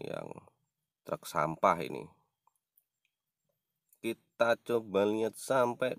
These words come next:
belakang, kita cek satu-satu. Apakah ada yang menarik-menarik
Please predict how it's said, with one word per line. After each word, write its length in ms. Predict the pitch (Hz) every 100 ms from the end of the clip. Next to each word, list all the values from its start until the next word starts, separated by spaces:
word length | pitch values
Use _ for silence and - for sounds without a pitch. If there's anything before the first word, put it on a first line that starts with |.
| -
belakang, 640 | 90 87 85 - 123 135
kita 480 | - 107 - 110 - -
cek 240 | 143 139 -
satu-satu. 1120 | - 131 123 - 123 120 - 117 - 127 165 - _ _ _ _ _ _ _ _ _ _ _ -
Apakah 800 | 117 113 120 113 - 117 117 110
ada 240 | - 85
yang 240 | 80 73
menarik-menarik 960 | 80 92 95 90 104 - 104 98 98